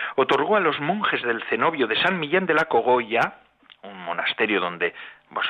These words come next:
hay la cuna del castellano, ¿verdad? Se reconoce ahí como cuna del castellano,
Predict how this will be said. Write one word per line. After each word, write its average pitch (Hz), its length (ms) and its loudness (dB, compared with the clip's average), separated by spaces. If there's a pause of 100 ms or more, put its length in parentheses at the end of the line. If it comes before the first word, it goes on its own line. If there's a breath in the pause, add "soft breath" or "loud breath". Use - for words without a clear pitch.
hay 82 200 -8 (240)
la - 140 -2
cuna 98 280 0
del 82 160 -6
castellano, 92 640 -2
¿verdad? 92 360 -2
Se 110 100 -4
reconoce 92 460 -4
ahí 95 160 0
como 90 300 -6 (280 loud breath)
cuna 104 260 0
del 85 160 -2
castellano, 120 560 -2